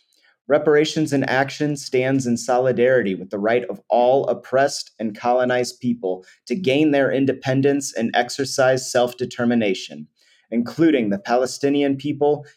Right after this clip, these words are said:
and African and indigenous people inside the borders of the U S and around the world. We believe reparations to African people is one of the most important questions of our times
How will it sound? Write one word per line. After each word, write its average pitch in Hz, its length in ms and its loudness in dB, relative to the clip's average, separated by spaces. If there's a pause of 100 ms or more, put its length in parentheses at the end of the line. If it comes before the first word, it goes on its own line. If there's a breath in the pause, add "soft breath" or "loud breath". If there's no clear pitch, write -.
and 110 280 -4
African 139 680 0 (240 loud breath)
and 110 100 -4
indigenous 120 600 -2
people 120 400 -2
inside 123 540 0
the - 40 0
borders 127 500 0
of 110 180 -4
the 123 80 0
U 113 260 2
S 117 320 0
and 113 100 -2
around 107 380 0
the 104 80 -2
world. 98 420 -2 (920)
We 139 160 0
believe 139 680 2
reparations 139 760 0
to - 180 -4
African 131 460 -2
people 101 480 -4 (220 soft breath)
is 107 180 -6
one 123 140 2
of 120 100 -4
the 117 120 0
most 120 340 0
important 135 560 -2
questions 139 580 -2
of 107 140 -4
our 120 180 2
times 131 480 -2